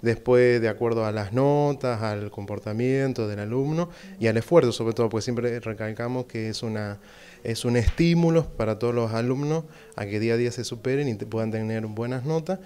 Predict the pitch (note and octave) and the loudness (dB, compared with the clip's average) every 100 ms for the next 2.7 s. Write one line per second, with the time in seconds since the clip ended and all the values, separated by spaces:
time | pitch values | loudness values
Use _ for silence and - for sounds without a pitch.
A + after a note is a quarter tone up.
0 | - - A2 - A#2 A#2+ A#2 A#2+ B2+ C3+ | -18 -8 -6 -4 -2 0 0 0 -2 -2
1 | D#3 E3 E3+ - G2+ - G#2 G2+ A#2+ A#2 | -4 -4 -6 -4 -6 -4 -6 -4 -4 -4
2 | A2+ G#2+ G#2 G2+ - - | -2 -4 -4 -6 -10 -12